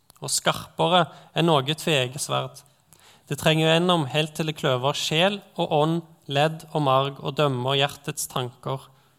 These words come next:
og råd, står det i Hebreerne. Og når Jesus åpenbarer seg for Johannes i Johannes' åpenbaring,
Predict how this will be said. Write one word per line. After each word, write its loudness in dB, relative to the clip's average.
og -4
råd, -8
står -6
det -6
i -8
Hebreerne. -10
Og 4
når 6
Jesus 4
åpenbarer 6
seg 2
for 0
Johannes 4
i 0
Johannes' 2
åpenbaring, 4